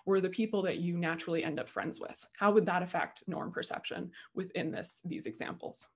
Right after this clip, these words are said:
And in particular, I'm gonna think about what network position within the social network will have the best calibrated perceptions of the group's social norm. So why do I think this is an important question? Well, if we think about network positions, um, we often might,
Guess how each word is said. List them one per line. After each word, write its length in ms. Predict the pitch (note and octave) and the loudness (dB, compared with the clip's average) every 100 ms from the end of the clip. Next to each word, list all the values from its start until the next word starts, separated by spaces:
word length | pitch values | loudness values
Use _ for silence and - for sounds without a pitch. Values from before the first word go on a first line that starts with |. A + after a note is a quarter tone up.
| - - - | -20 -18 2
And 80 | A3 | 6
in 60 | A#3+ | 6
particular, 600 | B3+ C4 D#4+ C#4 A#3 A3 | 6 0 2 4 6 6
I'm 80 | G3+ | 4
gonna 120 | G3+ | 2
think 200 | F#3 G3 | 0 0
about 240 | F#3+ F3 E3+ | 2 2 2
what 180 | F#3 F3+ | 2 2
network 480 | F3 - F#3 F3+ | 0 0 -4 -4
position 560 | G3 E3+ E3 A#3 C4+ C#4+ | -4 -2 0 2 4 2
within 240 | F#3+ F#3 G3+ | -2 2 2
the 80 | |
social 320 | G3 E3 - - | 4 0 0 -2
network 420 | D#3+ G#3 B3 - - - - | 0 0 0 -2 -14 -20 -6
will 100 | F#3+ | -2
have 180 | G3 F3+ | 0 0
the 100 | F3+ | 0
best 380 | F3 F3 F3 - | 4 2 2 -8
calibrated 580 | - A3 G3+ D3+ B2+ - | 0 4 4 2 0 -2
perceptions 640 | - - - - B2 D#3+ | -2 -2 -2 -4 -4 -4
of 140 | - E3 | -4 -2
the 60 | |
group's 260 | D#3+ - - | -2 -4 -4
social 260 | - - | -4 -2
norm. 400 | - - - F3+ - _ _ _ _ _ _ _ _ - - - - | -4 -6 -4 -6 -8 _ _ _ _ _ _ _ _ -18 -16 -18 -2
So 140 | - G#3+ | 4 6
why 220 | G#3+ C4 | 6 6
do 100 | C4+ | 4
I 80 | A#3 | 4
think 160 | G#3 | 4
this 160 | F#3 E3+ | 2 0
is 80 | D#3+ | 0
an 80 | |
important 340 | C#3+ E3+ - - | 0 0 0 0
question? 540 | - F3 A#3 B3+ C#4 - - - | 2 2 4 4 2 -2 -16 2
Well, 140 | G#3 | 4
if 40 | A3+ | 6
we 80 | |
think 200 | A#3+ D4 | 6 6
about 360 | D4 A3 G3 - | 6 4 4 2
network 380 | F#3 F#3 F#3 - | 0 2 0 0
positions, 680 | F3+ E3+ - B3+ C4+ - - - | 0 2 4 4 4 0 -10 -2
um, 260 | F#3+ D#3+ E3+ - - | 0 0 -4 -4 0
we 140 | G3+ | 6
often 520 | G#3+ A3+ A#3 G#3+ G3+ | 6 6 4 4 4
might, 220 | G3 F#3 | 2 0